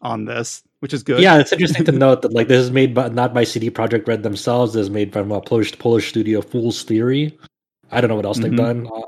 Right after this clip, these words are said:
Speaker 2: Uh, um, I forgot to go look at, you know, their, um, well, other projects, but, um, you know, but they, they've definitely said in the press release that, like, you know, staff from previous Witcher games will obviously, uh, be, uh,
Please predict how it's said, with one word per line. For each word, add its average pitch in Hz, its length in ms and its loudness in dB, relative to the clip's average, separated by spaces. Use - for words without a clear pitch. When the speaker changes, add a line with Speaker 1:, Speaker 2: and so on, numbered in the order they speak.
Speaker 2:
Uh, 107 60 -8
um, 104 300 -8
I 101 100 -4
forgot 104 340 -10
to 104 100 -4
go 101 140 -8
look 101 180 -6
at, 98 80 -10
you 98 60 -12
know, 95 260 -14
their, 95 340 -12
um, 95 400 -6
well, - 260 -14
other 139 180 0
projects, 135 480 2
but, - 440 0
um, 104 420 -4
you 143 80 -2
know, 123 80 4
but 120 180 2
they, 117 140 4
they've 117 320 -2
definitely 123 260 0
said 117 180 -2
in 107 60 -2
the 101 60 -6
press 101 260 -2
release 104 160 -2
that, 104 100 -4
like, 95 160 -6
you 101 80 -4
know, 95 220 -4
staff - 320 -4
from 95 320 -8
previous 95 340 -6
Witcher 95 220 -6
games 92 340 -8
will 95 120 -12
obviously, 95 440 -10
uh, 101 420 -14
be, 104 300 -6
uh, 104 260 -16